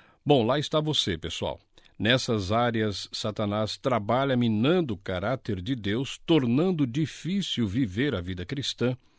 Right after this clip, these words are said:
confundindo-nos com falsas doutrinas, dificultando o nosso serviço,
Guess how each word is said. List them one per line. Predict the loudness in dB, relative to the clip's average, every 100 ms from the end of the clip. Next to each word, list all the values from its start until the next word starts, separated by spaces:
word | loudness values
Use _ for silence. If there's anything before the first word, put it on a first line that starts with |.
| _ 0
confundindo-nos | 2 2 2 4 4 2 0 2 0 0
com | -2 -6
falsas | -4 -4 -2 -4 -2
doutrinas, | -2 -2 -2 0 -2 -4 -12 -20 -10
dificultando | -4 -2 0 0 0 0 0 0 0
o | -2
nosso | -2 -4 -4
serviço, | -4 -6 -8 -6 -6 -8